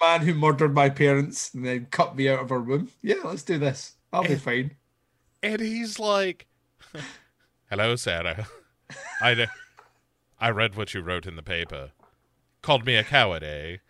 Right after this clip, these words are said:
Speaker 2: And she's like, <laughs> "Yeah, and I meant it too." <laughs> And
Speaker 1: To
Speaker 2: he's
Speaker 1: be
Speaker 2: like,
Speaker 1: sure, to be sure.
Speaker 2: <laughs> "To be sure." And he, he's like,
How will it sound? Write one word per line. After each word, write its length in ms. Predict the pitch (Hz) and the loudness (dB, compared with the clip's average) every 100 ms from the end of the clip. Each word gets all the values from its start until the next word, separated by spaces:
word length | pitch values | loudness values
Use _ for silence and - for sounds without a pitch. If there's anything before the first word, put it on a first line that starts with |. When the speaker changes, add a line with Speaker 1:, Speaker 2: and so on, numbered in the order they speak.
| _ - | _ -8
Speaker 2:
And 120 | 135 | -8
she's 220 | - 156 | -6 -4
like, 160 | - 123 - | -2 -2 -4
<laughs> 160 | - - | -10 4
"Yeah, 260 | 339 254 143 _ | 8 8 4 _
and 140 | 330 339 | 6 10
I 140 | 320 | 10
meant 260 | 285 320 302 | 8 2 2
it 160 | 359 | 0
too." 420 | 208 277 254 110 - _ _ | 0 0 0 -2 -6 _ _
<laughs> 100 | 254 - 960 - 932 - - - 855 - - - | -8 -6 -8 -8 -10 -14 -16 -18 -18 -18 -16 -4
And 120 | - | -2
Speaker 1:
To 220 | - 208 | 2 2
Speaker 2:
he's 80 | 220 | 2
Speaker 1:
be 80 | 220 | 0
Speaker 2:
like, 140 | 139 | 0
Speaker 1:
sure, 220 | 190 202 190 | 4 4 4
to 120 | 160 | 0
be 160 | 160 139 | -8 -8
sure. 460 | - - 139 127 - 226 - _ _ _ - _ _ - | -8 -6 -6 -6 -10 -16 -16 _ _ _ -20 _ _ -12
Speaker 2:
<laughs> 1400 | 214 - - _ _ _ _ _ _ _ _ - 196 - | -12 -10 -14 _ _ _ _ _ _ _ _ -16 -16 -6
"To 200 | - 311 | 6 6
be 200 | 285 285 | 8 2
sure." 480 | - 285 233 123 - _ _ _ _ _ _ _ _ _ | 2 2 4 2 -4 _ _ _ _ _ _ _ _ _
And 220 | 196 202 - - - - | 2 2 0 -8 -14 -8
he, 140 | - - | -8 -6
he's 260 | 214 196 185 | -6 -4 0
like, 360 | 185 175 165 | 2 2 0